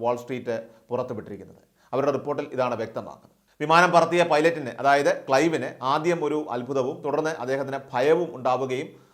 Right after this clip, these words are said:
ഒക്കെ ചെയ്തെങ്കിലും തൻ്റെ സീറ്റിൽ വളരെ ശാന്തനായിട്ട് ഇരിക്കുകയായിരുന്നു സുമിത് എന്ന് ഈ റിപ്പോർട്ടിൽ പറയുന്നു. കഴിഞ്ഞയാഴ്ച പുറത്തു വന്ന പ്രാഥമിക റിപ്പോർട്ടിൽ അതേസമയം ഏത്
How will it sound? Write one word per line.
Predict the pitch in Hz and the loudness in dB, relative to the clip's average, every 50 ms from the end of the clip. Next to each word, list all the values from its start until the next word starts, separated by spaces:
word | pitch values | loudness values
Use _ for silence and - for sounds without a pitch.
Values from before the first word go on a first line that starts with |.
| _ _ _ | _ _ _
ഒക്കെ | 135 135 - 139 135 | -6 -4 -4 -2 0
ചെയ്തെങ്കിലും | 151 143 143 156 147 127 101 92 - - - _ _ _ _ _ _ 147 | 0 2 2 2 0 -2 -6 -8 -12 -16 -20 _ _ _ _ _ _ 0
തൻ്റെ | 151 156 175 170 170 | 2 4 4 2 2
സീറ്റിൽ | 170 165 160 175 180 160 156 | 0 -4 -2 0 2 2 4
വളരെ | 156 156 160 160 160 | 4 4 4 2 2
ശാന്തനായിട്ട് | 147 139 147 147 160 160 160 160 160 160 160 127 123 | 0 -2 -2 0 2 4 4 4 4 4 2 -2 -2
ഇരിക്കുകയായിരുന്നു | 127 120 139 143 135 139 135 123 120 117 117 117 117 - - | -6 -8 -8 -6 -4 0 0 0 0 0 -4 -8 -10 -12 -12
സുമിത് | - 135 143 143 143 - - - 123 | -10 -8 -8 -8 -10 -12 -12 -12 -10
എന്ന് | 120 123 123 117 131 | -8 -8 -8 -6 -4
ഈ | 123 117 | -4 -4
റിപ്പോർട്ടിൽ | 117 117 117 110 113 113 101 - | -4 -6 -8 -8 -8 -10 -12 -14
പറയുന്നു. | 101 90 80 - - _ _ _ _ _ _ _ 151 | -16 -16 -16 -20 -20 _ _ _ _ _ _ _ 6
കഴിഞ്ഞയാഴ്ച | 151 160 170 185 180 165 165 165 180 170 | 6 6 6 4 4 4 4 4 2 0
പുറത്തു | 156 156 151 160 151 156 | 0 0 0 2 2 2
വന്ന | 151 156 147 151 | 2 2 2 2
പ്രാഥമിക | 147 139 143 156 151 156 156 147 139 | 2 4 4 2 2 2 2 2 2
റിപ്പോർട്ടിൽ | 131 135 135 127 117 120 123 | 0 -4 -4 -4 -4 -2 0
അതേസമയം | 147 156 156 180 165 160 160 160 156 147 147 160 | 0 0 0 0 0 0 0 -2 -2 -2 -2 0
ഏത് | 175 | 0